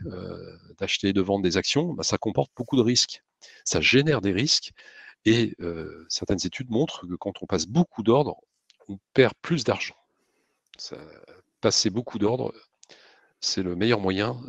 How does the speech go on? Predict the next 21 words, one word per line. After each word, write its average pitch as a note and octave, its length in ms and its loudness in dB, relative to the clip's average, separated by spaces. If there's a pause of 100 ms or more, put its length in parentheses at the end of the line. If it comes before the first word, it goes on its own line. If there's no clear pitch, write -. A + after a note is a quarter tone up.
(120)
de, F2 380 -12
de F2+ 120 -12
générer G2+ 360 -2
des F#2 100 -4
pertes. - 380 -12
Donc F#2 240 -6
attention C#3+ 680 2 (280)
à G#2 100 2
la G#2 100 2
facilité B2 800 2
quand - 240 -4
on G#2 80 0
investit G2+ 500 -2 (380)
pour G2+ 120 -4
le G2 60 4
moyen A2 260 2
ou G#2 60 -4
pour G2+ 140 0
le F#2+ 60 4
long F#2 180 0
terme, C3 340 0